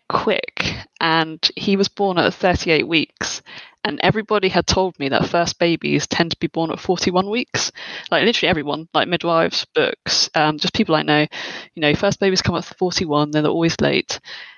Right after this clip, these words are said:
So, um, at thirty, it was actually the day before thirty-eight weeks, I felt really, really uncomfortable.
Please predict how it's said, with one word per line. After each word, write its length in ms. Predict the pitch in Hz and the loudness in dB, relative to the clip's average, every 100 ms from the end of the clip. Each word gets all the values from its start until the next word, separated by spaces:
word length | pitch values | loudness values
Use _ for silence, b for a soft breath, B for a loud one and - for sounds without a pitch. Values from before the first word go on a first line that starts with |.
| B | B
So, 500 | - - 175 165 160 - _ _ _ _ - | -2 2 4 4 4 0 _ _ _ _ 0
um, 460 | 160 160 165 165 175 _ _ _ - | 2 4 2 -4 -14 _ _ _ -2
at 120 | - | -2
thirty, 480 | - 214 - 208 190 | 2 0 2 2 4
it 40 | 180 | 4
was 260 | 160 - - | 2 0 0
actually 320 | - - - 185 | -2 0 -2 0
the 20 | |
day 160 | 208 190 | 2 2
before 240 | - 180 | 2 0
thirty-eight 540 | - 165 - 151 - | 2 0 2 2 2
weeks, 360 | 165 151 - - | 2 0 2 2
I 120 | 156 151 | 2 2
felt 300 | - 151 - 175 | 2 2 0 -6
really, 240 | 160 160 | 0 0
really 140 | 151 143 | 2 0
uncomfortable. 720 | 147 - 165 - - 98 156 | 0 -4 -6 -10 -8 -4 -6